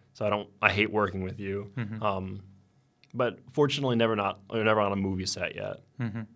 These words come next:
Speaker 2: I kinda, uh, sounds bad, 'cause as a student worker, we're kinda, like, also teachers.
Speaker 1: Mm-hmm.
Speaker 2: So obviously I'll answer whatever questions people have, but especially when it comes time when people start making their short films, um,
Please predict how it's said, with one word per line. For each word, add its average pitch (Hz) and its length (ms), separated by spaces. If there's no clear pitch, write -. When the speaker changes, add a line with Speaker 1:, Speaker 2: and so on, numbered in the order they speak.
Speaker 2:
I 117 120
kinda, 104 480
uh, 123 380
sounds 131 320
bad, 92 420
'cause 101 220
as 98 100
a - 40
student 113 340
worker, 104 280
we're 98 140
kinda, 101 340
like, 95 240
also - 240
teachers. - 760
Speaker 1:
Mm-hmm. 113 180
Speaker 2:
So - 180
obviously 101 460
I'll 98 140
answer 98 300
whatever 98 360
questions - 520
people 113 360
have, 110 260
but 104 160
especially 110 380
when 104 140
it 101 80
comes 104 260
time 104 320
when 101 100
people 110 260
start 104 260
making 104 340
their 107 120
short 113 300
films, 131 480
um, 95 500